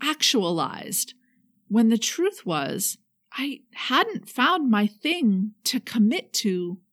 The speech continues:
yet. It's funny how our minds work, isn't it? These little traps that we create for ourselves. In truth, they're protection mechanisms,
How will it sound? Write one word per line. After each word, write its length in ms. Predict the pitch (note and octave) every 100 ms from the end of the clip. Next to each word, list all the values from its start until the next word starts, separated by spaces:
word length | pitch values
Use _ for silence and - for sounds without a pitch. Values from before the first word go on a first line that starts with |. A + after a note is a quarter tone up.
| _
yet. 500 | G#3+ F4+ - - - _ _ _ _ _ _ _
It's 300 | - C4 - - -
funny 420 | - D4 F4 G#3+
how 240 | F#3 F3
our 160 | F3 F3
minds 420 | F3 G3 G3+ F3
work, 320 | D#3 E3 -
isn't 240 | G#3+ B3 E4+
it? 300 | F4+ - _ _ -
These 260 | A#3 G3+
little 260 | G#3 A#3+ A#3+
traps 640 | - - A3+ F#3 - -
that 180 | - -
we 200 | A3 C#4
create 500 | - A3 F#3+ A3 A3
for 160 | - E3+
ourselves. 880 | D#3 E3 - E3+ D#3+ D3 E3 - - - - - - _ _
In 180 | D4 D4+
truth, 460 | - F#4 D4 A3+
they're 140 | A3+ A3
protection 640 | - F#3+ - G3 - F3+
mechanisms, 800 | D#3+ F#3+ F#3 D#3 D#3+ - - -